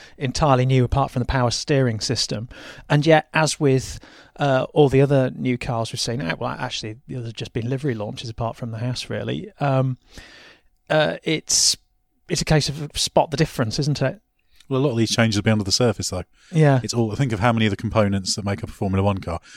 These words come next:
Speaker 2: and different people give you different numbers, but you get anything from five thousand to eleven thousand components being named. Most of them are invisible from
Speaker 1: Yeah,
Speaker 2: the,
Speaker 1: it's
Speaker 2: from the
Speaker 1: packaging,
Speaker 2: outside.
Speaker 1: isn't
Speaker 2: Yeah.
Speaker 1: it? Which is, the, you know, it's the invisible science of Formula One, isn't it? And we saw certainly Mercedes in the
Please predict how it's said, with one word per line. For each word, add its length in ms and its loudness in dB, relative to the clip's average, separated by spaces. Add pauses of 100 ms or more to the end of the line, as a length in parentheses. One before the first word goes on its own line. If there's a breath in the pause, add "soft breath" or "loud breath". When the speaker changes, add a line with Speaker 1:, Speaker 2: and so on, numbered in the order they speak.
(220 loud breath)
Speaker 2:
and 80 -2
different 260 -2
people 200 -4
give 120 -4
you 60 -4
different 300 -8
numbers, 400 -6
but 140 -12
you 60 -12
get 100 -4
anything 260 -10
from 180 -12
five 300 -4
thousand 400 -8
to 100 -6
eleven 300 -4
thousand 360 -10
components 360 -10
being 180 -8
named. 260 -12 (520 loud breath)
Most 280 0
of 40 -10
them 160 -6
are 20 -2
invisible 400 -2 (380)
from 240 0
Speaker 1:
Yeah, 60 8
Speaker 2:
the, 20 6
Speaker 1:
it's 120 0
Speaker 2:
from 100 4
the 40 6
Speaker 1:
packaging, 320 6
Speaker 2:
outside. 40 6
Speaker 1:
isn't 220 4
Speaker 2:
Yeah. 100 4
Speaker 1:
it? 100 -6
Which 400 -4
is, 500 0 (380)
the, 100 0
you 80 -2
know, 140 2
it's 100 -2
the 120 2
invisible 340 2
science 360 2
of 60 -6
Formula 320 0
One, 160 2
isn't 260 2
it? 120 -6
And 80 -4
we 80 0
saw 340 0 (640 loud breath)
certainly 540 2
Mercedes 640 2 (240)
in 160 2
the 180 0